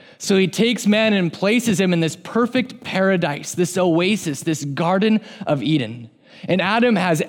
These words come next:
everything he could ever possibly imagine inside of the garden. But as time goes on, Adam gets sad. Man looks around and realizes that everything around him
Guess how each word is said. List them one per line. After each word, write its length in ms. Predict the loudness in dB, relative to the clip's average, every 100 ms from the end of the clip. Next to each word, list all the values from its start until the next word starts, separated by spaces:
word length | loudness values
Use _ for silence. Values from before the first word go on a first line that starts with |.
| -2
everything 720 | 0 2 2 0 2 0 2
he 140 | 2
could 180 | 2 -2 0
ever 280 | 0 2
possibly 720 | 0 -2 -2 -2 0 0 2
imagine 560 | 2 0 -2 -4 -4 -2
inside 340 | -2 -2 -2
of 120 | -2 -4
the 60 |
garden. 480 | -6 -8 -10 -18 -20 _ _ _ _ _ _ _
But 100 | -2
as 140 | -2 -4
time 340 | -6 0 2
goes 240 | 2 2
on, 460 | 0 0 0 -4 -8 -14 -20 _ _ _ _ _ -20 _ _
Adam 220 | -2 0 0
gets 180 | -4
sad. 480 | -6 -6 -6 -14 -18 -20 _ _ _ _
Man 300 | -2 0 2
looks 260 | 2 0 -2
around 400 | 0 2 2 2
and 200 | 0 0
realizes 640 | 2 2 2 0 -4 -4
that 160 | -4 -2
everything 720 | -2 -2 0 -2 -2 -2 0
around 460 | -2 0 0 0 0
him 340 | 0 -2 -4